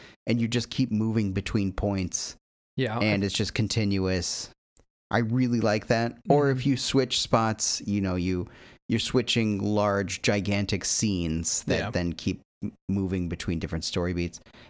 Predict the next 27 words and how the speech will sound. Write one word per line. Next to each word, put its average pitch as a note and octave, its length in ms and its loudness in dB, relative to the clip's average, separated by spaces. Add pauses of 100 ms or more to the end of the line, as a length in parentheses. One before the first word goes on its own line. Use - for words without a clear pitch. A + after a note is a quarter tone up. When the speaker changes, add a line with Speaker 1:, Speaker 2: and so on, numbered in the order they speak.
Speaker 1:
Is G#2+ 100 0
that B2 180 2
still B2+ 260 2
present? B2+ 760 0
Both C3 300 2
of C3 60 2
those C#3 220 0
things, C#3 220 0
firefights G#2 640 0
and, F#2 300 -2
and F2 360 -4
dynamic F2 500 -2
story. F2 500 -2 (180)
Dynamic F#2+ 480 -2
isn't E2 200 -4
the E2 60 -4
right D2 160 -2
word, C#2+ 220 -4
but E2 140 -4
that's G#2 200 0
what G2+ 100 2
I E2 100 0
mean, D2+ 220 -2
I C#2 120 -2
guess. - 360 -6 (320)
Speaker 2:
Yes. D3 500 -2
Um, B2 720 -2